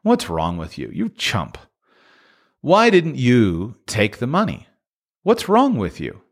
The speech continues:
You are a chump. What did your little kind of moral crusade accomplish for anybody?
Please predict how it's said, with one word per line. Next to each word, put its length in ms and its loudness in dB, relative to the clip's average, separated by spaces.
You 280 0
are 120 4
a 80 -2
chump. 460 -4
What 220 2
did 200 -2
your 160 2
little 520 -2
kind 200 -4
of 160 -4
moral 640 4
crusade 580 -2
accomplish 640 -6
for 160 -8
anybody? 520 -8